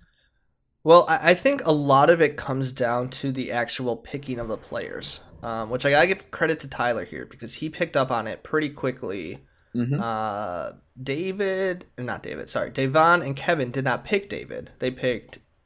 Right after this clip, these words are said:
Speaker 1: Danny and Nicole. And this is where I think Danny and Nicole's plan started to go south because, like, yes, they wanted to kind of pull Davon and Kevin in and be like, "Hey, we, we were gonna vote to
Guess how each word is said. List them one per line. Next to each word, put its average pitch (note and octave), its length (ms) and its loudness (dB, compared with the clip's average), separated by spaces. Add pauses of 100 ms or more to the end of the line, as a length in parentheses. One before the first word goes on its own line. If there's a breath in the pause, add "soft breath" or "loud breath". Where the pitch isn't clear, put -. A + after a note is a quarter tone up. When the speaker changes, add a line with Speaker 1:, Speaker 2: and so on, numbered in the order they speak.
(160)
Speaker 1:
Danny B2+ 400 -4
and A#2 120 -6
Nicole. - 500 -8 (1040)
And C3 600 -4 (480)
this D#3 420 2
is A#3+ 220 0
where C#3 640 2
I C3 120 2
think C3+ 460 -4 (200)
Danny C3+ 320 -2
and C3+ 80 -2
Nicole's B2+ 460 -2
plan B2 340 -6
started A#2+ 260 -2
to C3 100 -10
go E2+ 100 -6
south - 500 -2
because, B2+ 420 -6
like, A2+ 260 -2
yes, C3+ 300 -2
they C#3+ 140 0
wanted B2 400 0
to B2+ 120 -10
kind A#2 260 -8
of G#2+ 140 -12
pull A2+ 260 -12
Davon C#3 400 -6
and D#3 120 -8
Kevin F3 380 -4
in G3+ 300 -6
and A#2+ 120 -8
be B2 140 -4
like, A#2 220 -4
"Hey, G3 360 -6
we, D3 220 -4
we D#3 320 -6
were F3+ 160 0
gonna B2+ 200 -6
vote B2+ 300 0
to C3+ 420 -4